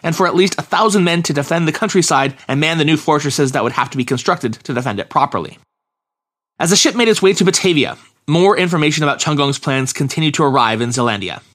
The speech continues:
The most important evidence came when the captain of a small Chinese junk revealed under interrogation that he'd come to Formosa to take Chinese settlers to Fujian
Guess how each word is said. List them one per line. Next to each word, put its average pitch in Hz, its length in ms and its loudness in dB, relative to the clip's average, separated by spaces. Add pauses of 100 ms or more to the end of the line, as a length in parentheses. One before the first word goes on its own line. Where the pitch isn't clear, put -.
(880)
The 185 60 0
most 254 200 4
important 214 360 2
evidence 165 320 0
came 151 340 0
when 139 120 2
the 143 60 0
captain 160 380 0
of 127 100 -2
a 139 60 0
small 165 400 2
Chinese 147 440 0
junk 127 400 -2
revealed 160 420 2
under 139 200 2
interrogation 131 800 0 (260)
that 165 100 0
he'd 185 180 0
come 233 160 0
to 233 60 2
Formosa 160 360 2
to 147 120 -2
take 190 220 0
Chinese 151 300 -2
settlers 143 400 0
to 143 80 -6
Fujian 139 540 -2